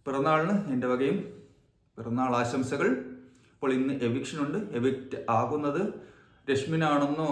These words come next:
അപ്സരയാണെന്നോ ഒക്കെ അഭ്യൂഹങ്ങളുണ്ട്. രശ്മിനാണെന്നായിരുന്നു ആദ്യം റൂമർ വന്നത്. പിന്നെ അപ്സരയുടെ ഹസ്ബൻഡ് ആൽബി ഒരു പോസ്റ്റ് ഇട്ടതിന് ശേഷം ഇപ്പോൾ ആ-, അപ്സരയാണ് എവിക്റ്റ് ആവുന്നതെന്നൊരു ശ്രുതി വ-, വന്നിട്ടുണ്ട്. ഏഹ്, ആരാണ്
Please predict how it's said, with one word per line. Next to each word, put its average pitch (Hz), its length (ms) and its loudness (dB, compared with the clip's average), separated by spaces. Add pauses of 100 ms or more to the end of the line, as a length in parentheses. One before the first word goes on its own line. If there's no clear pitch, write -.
(120)
അപ്സരയാണെന്നോ 143 580 2 (100)
ഒക്കെ 170 200 -4 (180)
അഭ്യൂഹങ്ങളുണ്ട്. 139 760 2 (220)
രശ്മിനാണെന്നായിരുന്നു 147 800 0 (120)
ആദ്യം 156 260 2 (140)
റൂമർ 135 340 4
വന്നത്. 120 280 2 (840)
പിന്നെ 170 260 4
അപ്സരയുടെ 170 480 2
ഹസ്ബൻഡ് 139 360 0 (140)
ആൽബി 135 300 0
ഒരു 165 100 0 (100)
പോസ്റ്റ് 135 260 -2
ഇട്ടതിന് 147 280 -2
ശേഷം 151 240 -2
ഇപ്പോൾ 151 180 -2 (180)
ആ-, 117 60 4 (360)
അപ്സരയാണ് 151 520 0 (400)
എവിക്റ്റ് 127 320 -2
ആവുന്നതെന്നൊരു 127 540 0 (640)
ശ്രുതി 127 280 0
വ-, 123 140 0 (120)
വന്നിട്ടുണ്ട്. 120 440 0 (880)
ഏഹ്, - 140 -4 (140)
ആരാണ് 175 340 6